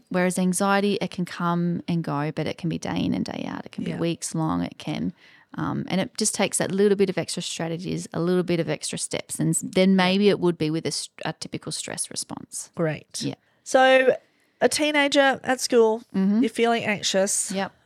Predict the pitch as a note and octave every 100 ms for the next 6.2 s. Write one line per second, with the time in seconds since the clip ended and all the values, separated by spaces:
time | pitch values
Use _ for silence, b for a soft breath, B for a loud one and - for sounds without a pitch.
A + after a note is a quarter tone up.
0 | _ _ A3 B3 C4+ D#4 E4 D#4+ D4+ -
1 | - - - _ _ - A3+ G#3+ G#3+ -
2 | F#3+ - _ - G3+ F#3+ F#3+ F#3+ F#3+ F3+
3 | F3+ E3+ F3 F3 F3 - - D#3 C3 D#2+
4 | - - E3+ F#3 F#3 F#3 F3 F#3 F#3 G3
5 | F#3+ G#3 A3+ A3+ A#3+ A#3 A3+ - E3+ -
6 | -